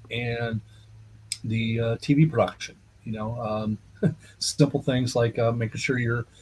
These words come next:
ring announcer is part, they can hear through the commentary, you know, and stuff like this. Um, make sure you have enough lights so you can actually see the tops of the guys' heads. <laughs> So it's, it's some pretty darn basic stuff here,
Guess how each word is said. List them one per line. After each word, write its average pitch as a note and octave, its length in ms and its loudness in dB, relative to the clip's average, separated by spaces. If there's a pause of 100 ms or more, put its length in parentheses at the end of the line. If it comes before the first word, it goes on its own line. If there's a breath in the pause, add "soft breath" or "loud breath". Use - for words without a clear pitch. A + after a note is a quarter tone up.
(180 soft breath)
ring D#3 200 10
announcer A#2+ 580 6
is A#2+ 260 0
part, - 520 2
they A#2 160 -2
can A2+ 120 -8
hear A#2+ 180 0
through B2+ 140 0
the A#2 60 0
commentary, B2 500 0 (220)
you A#2 120 -4
know, A2 180 -2
and A2 100 -4
stuff - 260 -2
like G#2+ 200 -2
this. G2+ 320 -4 (480 soft breath)
Um, A2 520 0 (300)
make B2 160 4
sure C#3 160 4
you C3 60 4
have B2+ 160 0
enough B2 260 0
lights D3+ 320 6
so - 80 -2
you A2+ 80 -2
can A#2 100 0
actually A2+ 220 -4
see C3+ 380 2 (400 loud breath)
the A#2+ 80 -4
tops B2 340 4
of B2+ 80 2
the A#2 80 2
guys' B2+ 320 4
heads. A#2+ 400 6 (120)
<laughs> F3 120 0
So D#3 240 8 (260 loud breath)
it's, D#3 200 8
it's D#3 180 6
some D#3 240 10
pretty G#3+ 300 8
darn D#3+ 300 12
basic D3+ 420 4
stuff C#3 400 -2
here, E3 300 0